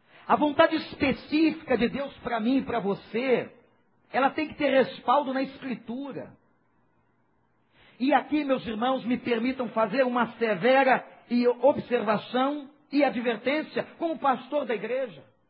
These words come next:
O que mais me preocupa nesse egoísmo que nós trazemos em nós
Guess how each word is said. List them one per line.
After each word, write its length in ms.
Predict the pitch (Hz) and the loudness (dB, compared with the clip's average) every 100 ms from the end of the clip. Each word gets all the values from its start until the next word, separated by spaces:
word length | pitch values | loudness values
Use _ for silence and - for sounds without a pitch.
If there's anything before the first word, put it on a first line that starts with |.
| _ _ _ _ _ _ _ _ _ _ _ _ _ _ _ _ _ _ _ _ _ _ _ _ _ _ _ _ _ _ _ _ _ _ _ _ _ _ - | _ _ _ _ _ _ _ _ _ _ _ _ _ _ _ _ _ _ _ _ _ _ _ _ _ _ _ _ _ _ _ _ _ _ _ _ _ _ -2
O 140 | 320 | 0
que 160 | 320 269 | 2 2
mais 260 | 311 320 | 2 2
me 140 | 262 269 | 0 -2
preocupa 840 | 262 233 - 269 311 277 - 185 | 0 0 0 0 0 -2 -4 -4
nesse 380 | 214 277 - 240 | 0 0 0 -2
egoísmo 800 | 196 220 220 285 320 170 233 - | 0 0 2 4 4 0 -6 -6
que 120 | 226 | -4
nós 220 | 247 240 | -4 -4
trazemos 600 | - 208 151 240 233 190 | -4 -6 -2 -4 -2 -6
em 100 | 180 | -8
nós 340 | 175 226 208 | -4 -2 -2